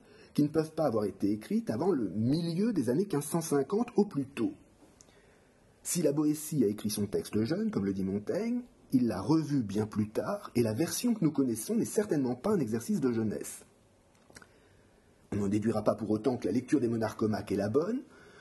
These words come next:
parce qu'au cours de sa courte existence, la Boétie a mené la vie d'un parlementaire,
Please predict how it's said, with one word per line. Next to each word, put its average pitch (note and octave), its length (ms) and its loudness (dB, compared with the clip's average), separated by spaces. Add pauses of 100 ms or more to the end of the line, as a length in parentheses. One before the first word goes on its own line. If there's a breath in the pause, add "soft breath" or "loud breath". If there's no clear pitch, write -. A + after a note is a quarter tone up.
parce - 140 -6
qu'au G#2 100 2
cours D3 180 2
de G#2+ 80 2
sa - 140 -4
courte - 260 0
existence, A#2+ 720 0
la - 100 0
Boétie G2 360 0
a G2+ 40 0
mené G#2+ 220 0
la G2+ 100 0
vie G2 120 -6
d'un F#2 120 -4
parlementaire, G#2+ 1000 -2